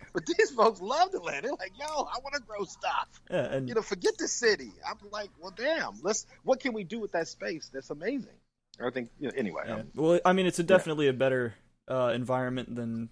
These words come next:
Speaker 2: large agribusiness like we have here in the States. But, um, you mentioned, uh, cultural poverty. Uh, um, do you wanna talk any about, uh, other, uh, like, foreign aid nonprofits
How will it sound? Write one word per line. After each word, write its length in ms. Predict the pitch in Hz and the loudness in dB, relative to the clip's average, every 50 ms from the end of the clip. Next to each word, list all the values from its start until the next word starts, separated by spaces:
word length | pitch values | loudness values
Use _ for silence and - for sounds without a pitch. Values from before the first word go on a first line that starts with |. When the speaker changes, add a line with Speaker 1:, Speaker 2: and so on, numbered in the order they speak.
| - | -8
Speaker 2:
large 320 | - 127 127 127 123 117 127 | -2 2 4 4 4 4 2
agribusiness 640 | 123 120 117 120 117 113 113 113 107 117 113 - | 2 2 0 0 -2 -4 -4 -4 -4 -6 -6 -4
like 200 | - 120 113 - | -4 -4 -4 -4
we 100 | 117 117 | -4 -2
have 180 | 120 113 120 113 | -2 -4 -4 -4
here 140 | 123 117 117 | -6 -6 -6
in 80 | 113 | -6
the 60 | 113 110 | -8 -10
States. 420 | - - 120 113 131 - - - - _ | -10 -8 -8 -8 -8 -10 -12 -18 -12 _
But, 160 | - 120 - - - _ _ _ - - - - - - _ _ | -8 -8 -8 -10 -16 _ _ _ -18 -14 -14 -14 -14 -14 _ _
um, 260 | 135 139 135 135 131 123 | 2 2 4 2 0 2
you 100 | 160 185 | 4 6
mentioned, 420 | 208 220 220 - 240 214 190 170 | 8 8 6 6 4 2 4 4
uh, 200 | 160 147 151 143 | 6 8 8 6
cultural 340 | - - 170 165 - 160 143 | 6 4 0 0 0 -2 -4
poverty. 540 | - - 143 131 131 127 120 117 120 120 - - | 0 2 2 2 4 2 2 0 0 -2 -2 -4
Uh, 100 | 127 - - - 127 | -6 -6 -4 -2 0
um, 460 | 127 127 123 123 123 120 123 123 - _ _ _ _ - | 2 2 0 0 -2 -4 -6 -8 -10 _ _ _ _ -12
do 80 | 131 139 | -4 -2
you 80 | 160 | 0
wanna 340 | 175 180 175 165 156 143 131 | 0 0 0 0 0 0 -2
talk 340 | - - 151 143 143 143 156 | -2 0 2 2 4 4 2
any 260 | 147 147 147 143 131 | -2 -2 -2 -2 -2
about, 480 | - 135 131 135 131 131 127 131 - - | -2 0 0 2 2 2 2 0 0 0
uh, 200 | 127 127 120 120 | 2 2 2 2
other, 400 | - 131 127 135 135 131 127 127 - - - _ _ - | 0 2 2 2 2 2 0 -4 -10 -20 -20 _ _ -4
uh, 380 | 127 127 123 123 127 135 131 - - - - - | -2 0 0 0 0 -2 -4 -6 -10 -14 -16 -4
like, 200 | - 135 120 117 - - | -2 -2 -2 -2 -6 -12
foreign 320 | - - 147 147 143 143 139 | -6 0 2 2 4 4 4
aid 160 | 131 135 131 | 4 4 4
nonprofits 920 | 127 123 127 131 131 - 135 131 135 135 - 135 131 - - - - - | 2 0 0 -2 0 0 0 0 0 0 -2 -4 -4 -2 -2 -2 -2 -2